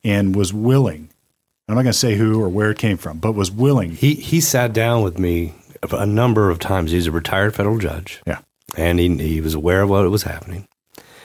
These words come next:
Speaker 2: He had eaten my food a num-, many a time, and he wanted to talk with me. And before he wrote a letter, he sat down and we spent, a, I remember the first time it was a couple hours, and the second time it was, like, an hour.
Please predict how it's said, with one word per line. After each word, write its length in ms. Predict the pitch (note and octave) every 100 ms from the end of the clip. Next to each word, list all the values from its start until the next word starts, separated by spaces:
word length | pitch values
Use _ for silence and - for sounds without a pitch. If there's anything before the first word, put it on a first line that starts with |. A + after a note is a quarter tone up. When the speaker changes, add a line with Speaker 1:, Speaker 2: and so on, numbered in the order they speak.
| -
Speaker 2:
He 160 | - F#2+
had 100 | F2+
eaten 220 | G2 G2+
my 120 | G#2
food 280 | G2+ - F2+
a 40 | E2+
num-, 540 | D#2+ D#2 F#2 G2 F2+
many 200 | F#2 F#2+
a 100 | E2
time, 460 | - D#2 - - - _ - - - _ _
and 260 | G2+ G2 G2+
he 80 |
wanted 240 | G2+ G2 F#2+
to 80 | E2+
talk 340 | - A2+ G#2+
with 100 | D#2+
me. 280 | D#2+ D#2 - -
And 540 | G2 F#2+ F2+ F2+ D#2+ - - - - _ _ _ _ _ _ - G#2
before 520 | G#2 - C#3+ F3 D#3+
he 180 | C3 C3
wrote 280 | A#2 B2 G#2+
a 40 |
letter, 460 | F2 F#2+ F2 D2+ - _ _ _ _ _ _
he 460 | - A2+ A2 G#2+
sat 340 | - - A#2 G#2
down 360 | G#2 G2+ F2+
and 100 | E2
we 140 | F#2+ A2
spent, 340 | - G#2 F#2
a, 120 | D#2+
I 40 | F#2+
remember 180 | G2+
the 60 | F2+
first 280 | - B2+ -
time 140 | A2+
it 40 | G2+
was 100 | F2+
a 40 |
couple 340 | - G2 F#2
hours, 440 | F#2+ G2 F#2+ F#2+ F2+
and 120 | E2
the 40 |
second 300 | E2+ F#2+ G2+
time 220 | G2 F#2+ F#2
it 80 |
was, 120 | F2+ F2
like, 100 | E2+
an 80 | E2+
hour. 420 | F#2 F#2+ F#2+